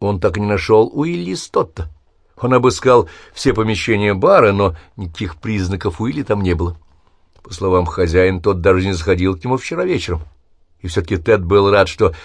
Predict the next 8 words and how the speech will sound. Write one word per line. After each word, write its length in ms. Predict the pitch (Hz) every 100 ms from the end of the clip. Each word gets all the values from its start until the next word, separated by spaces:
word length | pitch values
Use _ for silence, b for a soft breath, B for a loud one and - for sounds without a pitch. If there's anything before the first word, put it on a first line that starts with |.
| B
проверил 540 | - 101 101 92 92 87
всё 300 | - 101 98
и 100 | 85
теперь 140 | 87
может 200 | 90 82
заняться 380 | 87 90 76 76
другими 280 | 82 80 82
делами. 400 | 80 78 82